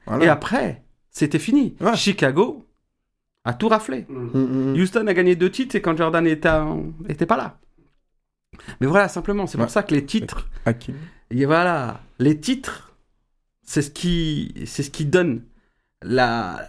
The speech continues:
Speaker 2: la puissance à un joueur, qui donne sa, sa valeur à un joueur.
Speaker 1: Mm, mm, mm.
Speaker 2: Barkley, sinon on peut parler de Charles Barkley, qui était l'un des plus grands joueurs. Mais il a perdu deux finales.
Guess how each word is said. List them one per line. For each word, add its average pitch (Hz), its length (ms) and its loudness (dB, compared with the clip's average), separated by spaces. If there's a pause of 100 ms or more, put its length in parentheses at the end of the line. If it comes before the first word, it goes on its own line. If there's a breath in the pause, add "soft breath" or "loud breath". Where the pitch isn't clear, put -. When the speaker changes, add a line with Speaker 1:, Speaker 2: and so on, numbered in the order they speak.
(180)
Speaker 2:
la 139 200 4
puissance - 400 -2
à 135 40 0
un 127 60 0
joueur, 117 220 -2 (800)
qui 139 80 -2
donne 147 180 4
sa, 143 200 -2
sa - 260 -2
valeur 156 360 2
à - 20 -4
un 104 140 -6
joueur. 120 160 0
Speaker 1:
Mm, 117 40 2
mm, 113 120 -4 (160)
mm. 120 40 -6 (720)
Speaker 2:
Barkley, 151 440 2
sinon 202 180 0
on - 20 -4
peut 160 140 0
parler 139 180 0
de 139 80 -6
Charles 131 180 0
Barkley, 180 240 0
qui - 120 -8
était 131 120 -4
l'un 131 140 2
des 131 140 -2
plus 151 160 -6
grands 180 180 4
joueurs. 214 320 0 (840)
Mais 127 120 4
il 131 80 2
a 127 80 2
perdu 143 520 -2 (760)
deux 135 160 4
finales. 226 420 0